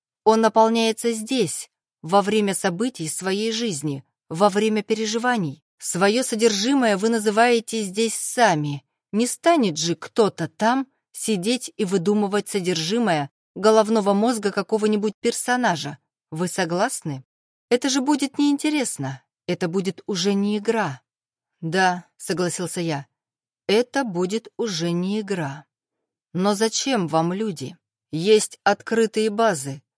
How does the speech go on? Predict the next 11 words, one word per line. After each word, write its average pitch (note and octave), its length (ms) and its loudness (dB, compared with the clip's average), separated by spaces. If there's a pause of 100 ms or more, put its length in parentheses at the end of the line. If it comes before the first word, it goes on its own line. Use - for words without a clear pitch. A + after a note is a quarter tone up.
(140)
Там G#3 200 4
практически A#3+ 680 0
все C#4 300 -4
население F3+ 640 0
планеты, G3 680 -4 (340)
кроме G3 340 2
закрытых F3+ 560 -2
разделов F3+ 640 -2
большого F3+ 500 -4
каталога, G3+ 520 -4
конечно. C#3+ 680 -6